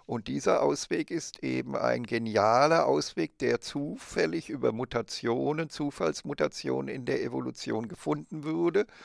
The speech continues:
und sich dann natürlich auch bewährt hat und durchgesetzt hat, weil ja die Verluste an Kindern durch Kindstötung dadurch weggefallen waren.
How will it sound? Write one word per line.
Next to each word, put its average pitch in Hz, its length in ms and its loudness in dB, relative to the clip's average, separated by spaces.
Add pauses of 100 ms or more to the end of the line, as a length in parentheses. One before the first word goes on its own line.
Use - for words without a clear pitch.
(260)
und 139 180 -4
sich - 280 -8
dann 117 240 4
natürlich 151 500 -4
auch 156 140 2
bewährt 160 580 0
hat 165 180 -2
und 120 220 -6
durchgesetzt - 760 -2
hat, - 180 0
weil 113 300 4
ja 117 160 4
die 127 180 -4
Verluste 107 720 -2
an 131 200 -2
Kindern 139 560 -4
durch - 260 -6
Kindstötung - 840 -4 (420)
dadurch 120 560 2 (200)
weggefallen 107 1500 0
waren. 85 480 2